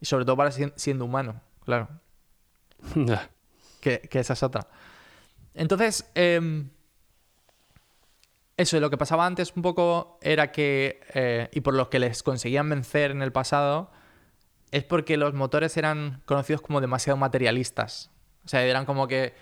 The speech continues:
Speaker 1: ellos medían el, la cantidad de piezas que tenían y decían, "Pf, yo aquí estoy mejor", y de repente,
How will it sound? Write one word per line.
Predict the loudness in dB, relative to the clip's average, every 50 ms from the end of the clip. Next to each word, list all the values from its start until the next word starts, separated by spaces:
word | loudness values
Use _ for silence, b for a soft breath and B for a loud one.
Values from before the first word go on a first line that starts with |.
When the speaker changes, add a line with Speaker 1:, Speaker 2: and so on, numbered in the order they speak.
| b 0
Speaker 1:
ellos | 2 4 4 4 2
medían | 2 2 2 2 2 2 2 2
el, | 2 2 2 2 2 2 2 2 2 2 2 0 0 -2 -2
la | 0 0
cantidad | 0 0 2 2 2
de | 2 2
piezas | 2 0 0 0 -2
que | -2 0
tenían | 0 0 0 0 0 0
y | 0
decían, | -2 0 0 -2 -2
"Pf, | -4 -8 -12 -12 -8 -4
yo | -4 -2
aquí | -2 -2 -2
estoy | -2 -2 -4 -4
mejor", | -4 -2 0 0 0 0 0 -2
y | -2 0
de | 0 2
repente, | 2 0 0 0 -2 -2 -2 -2 -4 -4 -4 b